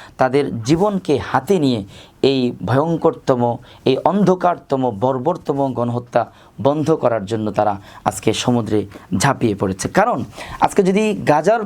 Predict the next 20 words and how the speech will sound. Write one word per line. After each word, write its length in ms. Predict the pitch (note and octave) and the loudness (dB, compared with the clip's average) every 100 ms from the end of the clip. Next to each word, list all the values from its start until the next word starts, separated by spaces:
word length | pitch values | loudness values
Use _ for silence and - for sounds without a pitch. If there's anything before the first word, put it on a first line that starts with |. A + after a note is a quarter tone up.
| - - | -4 0
পতন 300 | G3+ C4 A#3 | 2 2 0
হয়ে 240 | C3 A#2+ | 0 0
যায় 180 | G#2+ G2 | -2 0
তাহলে 240 | D#3+ F3 F#3+ | 0 0 0
শুধু 280 | F3+ F#3+ F#3+ - - | 0 0 -2 -8 -4
একটি 180 | - G3 | 0 2
ভূখণ্ডের 560 | C#3 D#3+ G#3 A3+ A3+ A3+ | 2 2 0 2 0 0
পতন 220 | E3 D3 | 0 0
নয়, 240 | A#2 G#2+ F#2+ - - - - | 0 -2 -4 -12 -20 -6 -2
একটি, 520 | F2+ A3 F3+ - - - - | 0 2 2 0 -4 -8 0
আহ, 260 | C3+ C#3 C#3 | 2 2 0
শহরের 480 | - F#3 G3 B3+ B3 | 0 2 2 2 0
পতন 280 | D#3+ C#3+ | -2 0
নয়, 200 | A#2 G#2 | -2 -4
বরং 400 | F#2+ C3 B2+ A#2 | -2 -2 -2 -4
গাজার 360 | A#2 C#3 C3 C3 A2 _ | 0 2 2 0 -2 _
পতন 280 | D#3 D#3 A3+ | -2 0 0
হবে 300 | C#3+ C#3 B2 - - - | 0 0 0 -4 -20 -10
মানবতার 560 | G#2 A2+ C3 A#2 A2+ G#2+ - | -4 -2 0 -2 -2 -4 -4
অপমৃত্যু, 720 | A#2 A2 A#2 F#3 - - D3 | -4 -2 0 -2 -2 -2 -2